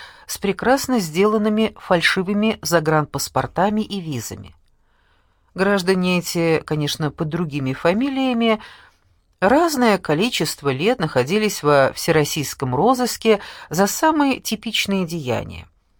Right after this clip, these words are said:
грабежи, разбойные нападения, торговлю наркотиками. Среди задержанных оказался и серийный убийца, на поиски которого Петровка потратила почти два года,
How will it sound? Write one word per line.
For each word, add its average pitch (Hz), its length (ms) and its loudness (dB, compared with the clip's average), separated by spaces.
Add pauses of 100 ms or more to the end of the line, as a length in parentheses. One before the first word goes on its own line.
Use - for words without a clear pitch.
(500)
грабежи, 143 580 -2
разбойные 135 600 0
нападения, 208 920 0 (280)
торговлю 151 580 0
наркотиками. 120 920 -4 (560)
Среди 165 320 -2
задержанных 170 680 0
оказался 175 600 -2
и 165 60 -4
серийный 180 580 -2
убийца, 190 600 -2
на 131 160 -2
поиски 160 420 -2
которого 208 460 2
Петровка 202 560 0
потратила 185 640 2
почти - 420 -2
два 185 240 2
года, 151 520 0